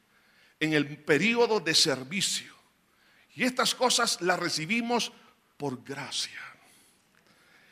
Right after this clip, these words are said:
En el momento en que se está sirviendo, van a ocurrir tres grandes experiencias para el servidor de Cristo. Hermana,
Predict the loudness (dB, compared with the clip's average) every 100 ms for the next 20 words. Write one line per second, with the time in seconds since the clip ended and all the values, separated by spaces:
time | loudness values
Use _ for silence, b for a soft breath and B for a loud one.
0 | b 6 8 8 8 8 8 6 8 8
1 | 10 6 6 6 6 6 4 2 2 4
2 | 4 6 4 4 4 2 0 0 0 -2
3 | -6 -6 -12 _ 0 2 4 2 0 -2
4 | 0 -2 -6 B B _ 2 2 2 0
5 | 2 2 2 0 -2 -2 2 2 2 0
6 | -2 -4 -6 -4 0 2 0 -4 -4 -2
7 | -2 -4 -8 -6 -6 -8 -12 -12 -14 b
8 | b b b b _ _ -8 0 2 2
9 | -2